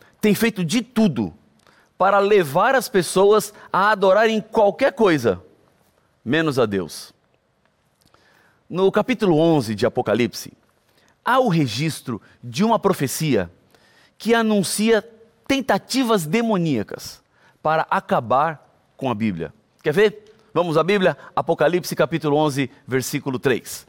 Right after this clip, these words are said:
Vamos ao último livro da Bíblia, Apocalipse onze, versículo três.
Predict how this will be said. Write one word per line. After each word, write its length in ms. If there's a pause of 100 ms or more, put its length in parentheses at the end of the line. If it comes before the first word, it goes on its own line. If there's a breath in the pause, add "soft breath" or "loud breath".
(120)
Vamos 400
ao 180
último 360
livro 180
da 120
Bíblia, 440 (460 loud breath)
Apocalipse 760
onze, 480 (400 soft breath)
versículo 440
três. 580